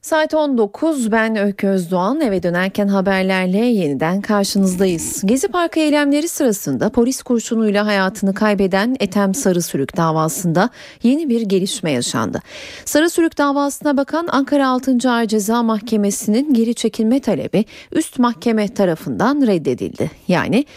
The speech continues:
Sarısürük davasına aynı mahkeme bakmaya devam edecek. Altıncı Ağır Ceza Mahkemesi müdahil avukatlarının mahkemenin adil olmadığına, rengini belli ettiğine yönelik eleştirileriyle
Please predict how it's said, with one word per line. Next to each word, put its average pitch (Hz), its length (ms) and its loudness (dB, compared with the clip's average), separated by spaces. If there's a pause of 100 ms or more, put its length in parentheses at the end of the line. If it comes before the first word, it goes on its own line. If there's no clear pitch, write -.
(140)
Sarısürük 262 520 -2
davasına 170 640 -2
aynı 294 260 2
mahkeme 208 480 0
bakmaya 262 420 0
devam 262 320 2
edecek. - 460 -8 (440)
Altıncı 311 420 0
Ağır 330 140 2
Ceza 311 320 2
Mahkemesi 285 760 -2
müdahil 269 540 2
avukatlarının 277 840 0
mahkemenin 247 640 2
adil 208 400 0
olmadığına, 214 640 0 (260)
rengini 196 440 0
belli 151 140 0
ettiğine 226 640 0
yönelik 170 420 -2
eleştirileriyle 180 1000 0